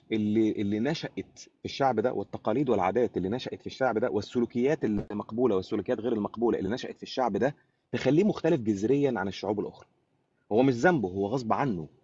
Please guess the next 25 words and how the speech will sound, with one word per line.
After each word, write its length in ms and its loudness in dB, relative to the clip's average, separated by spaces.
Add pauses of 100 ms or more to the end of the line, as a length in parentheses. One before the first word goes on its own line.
(340)
وهي 300 6
مش 140 0
حاجة 440 4
تتسبب 520 0
في 120 0
عنصرية 560 2
من 160 2
العنصرية 440 2
البغيضة 460 4
الم-، 160 2
المشؤومة 640 -2 (100)
اللي 120 -2
هي 260 2
بتاعت 380 2 (340)
إن، 160 -2
إن 240 -2
ده 100 4
وحش 260 -2
وأنا 140 2
حلو، 300 4
لأ، 340 2 (360)
بس 240 -2
هي 420 8 (260)
بقت 300 4
حائل 840 6